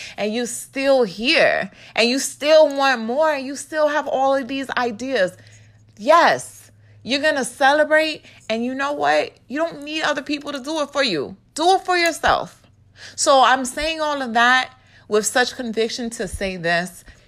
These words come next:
celebrate you at all times. Never, ever for a moment,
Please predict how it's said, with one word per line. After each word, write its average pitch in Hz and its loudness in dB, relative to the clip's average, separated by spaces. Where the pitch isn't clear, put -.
celebrate 220 0
you 175 -12
at 196 -10
all 143 -2
times. - -18
Never, 196 2
ever 185 2
for 160 -4
a - -6
moment, 160 -8